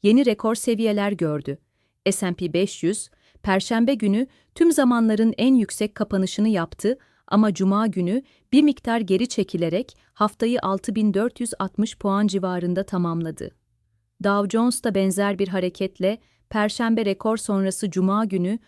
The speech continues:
hafif bir düşüşle kırk beş bin beş yüz kırk beş puana indi. Yani zirveler görüldü ama haftanın sonuna doğru bir yorgunluk belirtisi vardı sanki.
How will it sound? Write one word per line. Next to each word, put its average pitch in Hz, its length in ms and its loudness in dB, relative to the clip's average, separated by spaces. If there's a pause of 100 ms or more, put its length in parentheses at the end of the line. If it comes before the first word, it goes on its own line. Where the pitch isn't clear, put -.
(160)
hafif 214 380 -4
bir 220 160 -2
düşüşle 202 640 -4 (260)
kırk - 260 -2
beş 208 240 -2
bin 190 200 0
beş 208 280 -2
yüz 214 140 -6
kırk - 300 -4
beş 175 200 -4
puana 175 320 -2
indi. - 420 -6 (600)
Yani 233 400 2
zirveler 214 560 0
görüldü 175 600 -2 (260)
ama 226 280 4
haftanın 214 400 0
sonuna 226 460 2
doğru 214 280 0
bir 220 100 0
yorgunluk 202 600 0
belirtisi 185 560 -2
vardı 170 300 -4
sanki. 170 520 -6